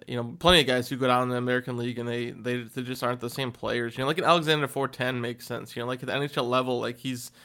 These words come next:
he's been a stud at times, you know. Uh, down in Rockford, he, he's, he's struggled, you know, like, he, he's not as relevant. And, um, I, I think the way Boqvist plays, you know, that he, he's very creative and he's, he's aggressive and, you know, playing with other, you know,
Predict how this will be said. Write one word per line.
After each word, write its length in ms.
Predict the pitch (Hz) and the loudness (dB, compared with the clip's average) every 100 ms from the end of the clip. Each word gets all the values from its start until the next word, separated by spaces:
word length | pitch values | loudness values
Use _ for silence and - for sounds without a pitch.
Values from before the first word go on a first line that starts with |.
| - - - | -20 -20 -10
he's 160 | 135 123 | -6 0
been 160 | 165 | 0
a 60 | 135 | 0
stud 360 | - 139 131 | 0 4 4
at 120 | 131 127 | 4 -2
times, 400 | 117 - 117 117 | -6 -6 -10 -8
you 60 | |
know. 280 | 120 127 139 - - - - | -4 -4 -4 -10 -20 -20 -8
Uh, 300 | 104 110 - | -4 -4 0
down 280 | 127 135 | 6 6
in 80 | 135 | 6
Rockford, 480 | 127 131 143 135 120 | 6 6 6 2 -2
he, 240 | 120 120 - | -2 -6 -6
he's, 260 | 123 123 123 _ _ _ _ - 120 - | -6 -6 -8 _ _ _ _ -20 -12 -8
he's 160 | 127 | -6
struggled, 340 | - 165 131 113 | 0 0 2 -2
you 200 | - 117 | -4 -2
know, 100 | 127 | -2
like, 160 | 131 | -4
he, 140 | 127 127 | -6 -8
he's 120 | 123 | -4
not 120 | 123 | -4
as 120 | 123 | 0
relevant. 420 | 135 127 113 117 | 4 4 2 -4
And, 140 | 120 120 - - - 117 | -8 -10 -14 -20 -16 -6
um, 260 | 113 117 - | -4 -4 -6
I, 180 | 120 139 | 0 2
I 20 | |
think 140 | 151 | 2
the 60 | 139 | 2
way 100 | 139 | 2
Boqvist 460 | 123 131 135 123 | 4 2 2 -4
plays, 440 | - 123 127 127 123 | -4 0 0 0 -2
you 60 | |
know, 160 | 120 120 | -4 -2
that 140 | 120 | -4
he, 160 | 120 120 | -6 -8
he's 240 | 120 120 | -8 -8
very 180 | 120 120 | -4 -4
creative 680 | 120 127 123 127 127 123 117 | -4 -2 2 2 4 2 2
and 120 | 117 | -4
he's, 220 | 117 113 - - - - | -6 -10 -14 -20 -20 -10
he's 200 | 120 113 | -8 -8
aggressive 680 | 120 127 123 123 127 123 120 | -2 2 2 2 0 0 -2
and, 140 | 117 | -4
you 80 | 123 | -4
know, 80 | 123 | -2
playing 260 | 147 143 | 0 0
with 140 | 135 123 | 0 0
other, 320 | 127 127 120 - | 2 0 -2 -8
you 100 | - | -10
know, 360 | 120 117 127 - | -4 -4 -4 -8